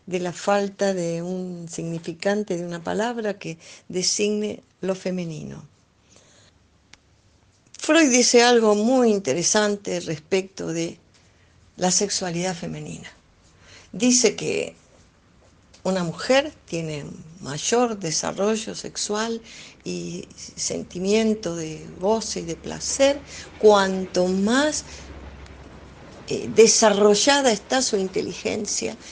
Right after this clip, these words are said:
y su cultura. Esto es hermoso. Esto es hermoso y esto es contrario a los prejuicios so-, del patriarcado sobre la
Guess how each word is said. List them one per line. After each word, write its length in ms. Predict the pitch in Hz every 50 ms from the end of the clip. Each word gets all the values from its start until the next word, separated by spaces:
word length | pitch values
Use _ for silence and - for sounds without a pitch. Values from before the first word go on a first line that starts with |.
| - - -
y 80 | - 180
su 200 | - - 180 -
cultura. 580 | - 180 165 165 170 - - 165 160 139 156 - - -
Esto 220 | 233 226 240 -
es 80 | 220 185
hermoso. 640 | 160 156 147 147 151 156 - - - - - - - - - - - - - - - - - - - - - - - - - - - - - - - - - - - - _ - - - -
Esto 200 | 202 185 - 226
es 100 | 208 -
hermoso 520 | 190 170 170 180 202 233 247 240 240 214 185
y 80 | 185
esto 200 | 190 180 - 180
es 80 | 160 -
contrario 720 | - 160 160 165 165 - 180 196 208 220 220 214 202 196 - - - - - - -
a 80 | 165
los 140 | 165 165 156
prejuicios 1000 | - - 165 156 - 262 262 - - - - - 147 147 151 147 - - - - _ _ _ _ _ _ _ _ _ _ _ _ _ _ _ _ _
so-, 220 | - - - - - -
del 260 | 143 - 165 156 151
patriarcado 920 | - - 156 156 156 165 170 160 151 156 156 156 - 214 226 220 208 190
sobre 420 | 175 - - 147 139 143 143 135 -
la 220 | - 151 147 -